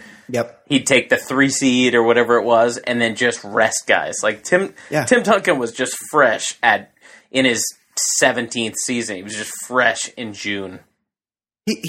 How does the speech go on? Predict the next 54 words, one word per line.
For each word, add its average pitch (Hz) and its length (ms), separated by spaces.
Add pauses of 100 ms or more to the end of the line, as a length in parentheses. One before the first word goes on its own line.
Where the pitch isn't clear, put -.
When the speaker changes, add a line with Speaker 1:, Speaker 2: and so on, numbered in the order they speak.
Speaker 1:
he, 226 220
like, 214 240
won't, 165 420
he'll 185 120 (200)
send 180 260
guys 165 280
home 156 560
from 117 200
road 143 240
trips - 640
Speaker 2:
Yeah. 92 220 (200)
Speaker 1:
and 127 300
just - 260
take 165 240
the 139 80 (120)
fine. 135 320
He 120 80
doesn't 131 240
care. 95 340 (100)
Speaker 2:
Because 190 260
it's 185 160
not 226 180
Speaker 1:
Uh, 226 40
Speaker 2:
the 226 120
N 208 100
F 196 140
L. 180 320 (120)
There's 135 160
not 180 160
sixteen 175 340 (140)
Speaker 1:
No. 131 40
Speaker 2:
games. 151 240
There's 165 240
eighty-two. 165 640
So, 107 180
like, 110 220
fuck 143 280
off. 98 380
Like, 107 200
I, 117 140
I'm - 180
Speaker 1:
The - 80
Speaker 2:
just 113 180
gonna 110 140
rest 98 240
guys. - 320 (420)
Speaker 1:
The 190 120
playoffs 233 800
are 143 80
an 135 100
entire 117 440
season. 110 420
The - 60
playoffs 254 460